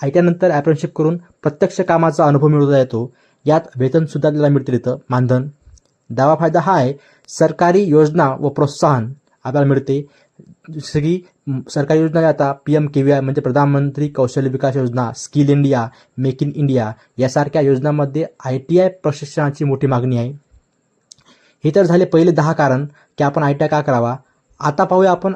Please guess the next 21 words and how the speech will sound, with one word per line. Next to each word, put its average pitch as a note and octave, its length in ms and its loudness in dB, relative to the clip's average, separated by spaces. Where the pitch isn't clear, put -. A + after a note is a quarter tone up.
आणखी E3 240 -2
दहा F3 200 2
विशेष F3 240 2
फायदे C#3 280 2
जे C3 280 -4
आपल्याला D#3 380 0
आयटीआय C#3+ 420 0
एक E3+ 180 -2
सुपर D#3+ 340 -2
चॉईस E3 340 -2
बनवतात. C3 360 -2
अकरावा F#3 360 2
फायदा F3+ 180 2
हा E3 180 2
आहे C3+ 180 0
की F#3+ 80 2
आपल्याला F#3 300 2
परदेशामध्ये E3+ 520 2
नोकरी D#3 440 0
मिळते. C#3+ 380 2
तिथे C3+ 340 -8